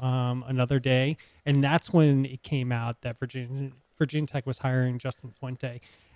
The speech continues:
And that was a little bit later in the season, but we have two games left in the regular season. And there's a few things that are playing right now. Early signing day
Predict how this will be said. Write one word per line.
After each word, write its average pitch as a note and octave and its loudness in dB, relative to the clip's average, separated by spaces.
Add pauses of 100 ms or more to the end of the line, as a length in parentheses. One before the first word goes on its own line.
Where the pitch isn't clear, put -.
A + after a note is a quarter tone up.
And D3 8 (440)
that D3+ 6
was F#3+ 8
a D#3+ 10
little D3+ 8
bit F3+ 6
later C#3 2
in C#3+ -2
the D3 -6
season, A#2+ -10 (340)
but C#3+ 8 (340)
we D3 6
have C3+ 4
two G#3+ 6
games A#3+ 8
left D3+ 8
in D#3 6
the C#3 2
regular B2 -2
season. A#2+ -16 (400)
And C#3+ 6 (180)
there's C#3+ 10
a B2+ 0
few A3+ 6
things F#3 4
that C#3 2
are B2+ 0
playing B2 -4
right A#2 -12
now. A#2 -20 (420)
Early F3+ 12
signing C#3+ 4
day B2 2